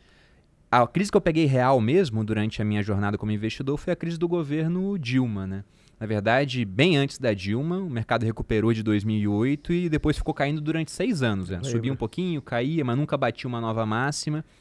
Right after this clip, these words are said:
Speaker 1: e na Dilma se agravou. Então eu posso falar que eu fui formado num mercado em crise aqui no Brasil, porque era a bolsa só caindo. Tanto que é até engraçado,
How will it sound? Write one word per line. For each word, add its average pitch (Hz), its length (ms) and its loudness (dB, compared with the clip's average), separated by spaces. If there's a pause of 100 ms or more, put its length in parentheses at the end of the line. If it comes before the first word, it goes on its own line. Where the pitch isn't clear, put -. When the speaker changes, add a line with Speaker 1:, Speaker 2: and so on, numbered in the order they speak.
(100)
Speaker 1:
e 120 60 -4
na 127 140 0
Dilma 127 280 -2
se - 120 -6
agravou. 135 480 0 (580)
Então 156 240 0
eu 196 40 0
posso 160 220 0
falar 139 260 0
que - 80 -6
eu 151 40 2
fui - 160 -6
formado 104 840 0 (400)
num 143 140 -2
mercado 143 400 0
em 151 80 -2
crise 92 480 -6 (340)
aqui 95 200 -12
no 95 100 -4
Brasil, 85 480 -6 (500)
porque 107 460 -2
era 123 120 4
a - 20 6
bolsa 151 340 2
só - 180 2
caindo. 147 640 0 (380)
Tanto 196 320 2
que 151 320 0
é 120 60 0
até 147 160 -2
engraçado, 117 760 -2